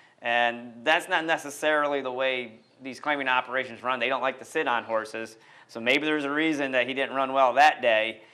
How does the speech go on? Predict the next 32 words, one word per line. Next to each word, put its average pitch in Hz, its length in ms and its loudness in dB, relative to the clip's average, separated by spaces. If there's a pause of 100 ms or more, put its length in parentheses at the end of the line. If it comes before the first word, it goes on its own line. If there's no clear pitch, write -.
(140)
and 113 100 -12
now 123 120 0
they're 127 100 0
putting 127 200 -2
him 123 60 -6
back 127 260 2
in 127 120 -6
for, 110 360 -4
for 110 120 -10
five 165 340 8
thousand. 156 500 4 (200)
So - 100 -8
it's 123 100 -6
a 139 40 -2
little 233 240 2
bit 180 100 6
of 151 60 6
a 143 60 -2
question 151 400 4
mark 139 260 4
there. 135 380 6 (340)
The, 123 200 -2
the 131 160 -4
one 156 240 4
A, 139 360 4 (760)
Conacoux, 135 640 2 (580)
uh, 113 380 6 (1040)
you 151 80 -2
know, 120 180 6
he 143 160 0
grabbed 160 360 8
his, 143 280 0